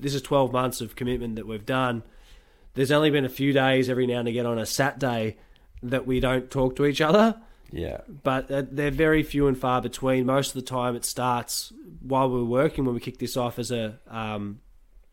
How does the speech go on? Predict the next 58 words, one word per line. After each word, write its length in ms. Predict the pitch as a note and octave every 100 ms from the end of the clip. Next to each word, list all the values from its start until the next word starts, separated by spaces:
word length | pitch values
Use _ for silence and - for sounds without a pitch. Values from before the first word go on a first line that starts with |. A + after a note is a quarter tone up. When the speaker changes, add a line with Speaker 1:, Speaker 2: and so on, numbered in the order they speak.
| - -
Speaker 1:
as 120 | B2+
a 40 | B2+
LinkedIn 380 | C3 C3 C3 D3+
project, 420 | C#3+ B2 B2 A2+
it 80 | B2
was 120 | B2
before 360 | A#2+ - C3 B2+
and 80 | A#2
after 340 | A#2+ A#2 A#2
hours. 480 | A#2 A#2 A#2+ A#2 A2+
It 80 | A2
was 140 | A2
at, 180 | A#2+ A2+
on 160 | B2 A#2+
lunch 300 | B2 A#2 -
breaks. 380 | B2 A#2 -
Speaker 2:
And 100 | -
Speaker 1:
It 40 | D#3
Speaker 2:
we 60 |
Speaker 1:
was 160 | G#3+ F3+
Speaker 2:
were 60 | C3+
Speaker 1:
over 80 | C#3
Speaker 2:
friends, 160 | C3
Speaker 1:
weekend. 560 | B2+ C3 C3 B2+ B2 A2+ -
Speaker 2:
and 120 | C3
we 100 | F#3
were 100 | E3+
friends, 280 | - B2+ A#2
like, 140 | A#2
we 100 | D3
be-, 160 | D#3 A#2
became 400 | - G#2+ A#2 G#2
friends 400 | - A2+ G#2+ - -
from 180 | C3+ C#3
the 60 | G#2
weekends 440 | G2 G#2 G2 G2+
and 80 | G2
stuff. 260 | - F#2+ -
You 80 | A#2+
know 80 | B2+
what 100 | A2+
I 40 |
mean? 120 | B2+
So 200 | C3+ A#2
then 260 | A2+ A#2 A#2
it 100 | B2+
eventually 380 | G#2 A2 - -
flipped 300 | - A2+ -
into 180 | G#2+ G#2+
the, 180 | G2 F#2 - A2
it 120 | A2+
was 180 | A2+ G#2+
weird 240 | A2+ A#2
how 160 | G2+ F#2+
it's 160 | -
changed, 340 | - G#2+ G#2 G2+
isn't 140 | A#2
it? 160 | G#2+